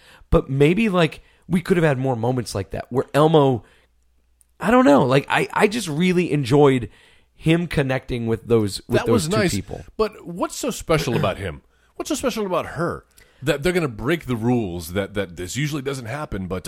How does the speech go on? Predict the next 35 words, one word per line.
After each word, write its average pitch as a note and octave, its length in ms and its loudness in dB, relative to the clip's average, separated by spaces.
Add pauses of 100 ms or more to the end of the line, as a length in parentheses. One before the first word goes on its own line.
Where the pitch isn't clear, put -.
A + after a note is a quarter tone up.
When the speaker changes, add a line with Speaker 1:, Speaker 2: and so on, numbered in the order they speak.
Speaker 2:
"Okay, C#3+ 200 -4
I'll B2+ 160 -6
send D#3 280 -6
you C#3+ 80 -6
back," D3 500 -6
says G#2+ 460 2
Speaker 1:
Yeah. G#2+ 60 -10
Speaker 2:
Emmett G#2+ 340 -10 (100)
Humble, G#2 360 -8
Humperdinck A2 540 -4
or G#2+ 60 -6
whatever G#2 200 -2
the G2 80 -10
fuck A2 180 -6
Speaker 1:
Emmett C#3 180 4
Speaker 2:
his G#2 60 -4
name - 0 -
is. G#2 40 -2
Speaker 1:
Humbard. C#3 420 0
Speaker 2:
Yeah, D3 180 0
there A2+ 120 2
you F2 120 -2
go. E2 140 -6 (420)
Played D3+ 260 -8
by, C3 180 -6
well, G#2 160 -4
we'll G#2 100 -2
get G2+ 120 -2
to F#2 60 -4
that F2 80 -4
in D#2 100 -6
a - 20 -10
second. D2 280 -10
Speaker 1:
Yeah. A2+ 240 2 (320)
Speaker 2:
Like, D3+ 320 -12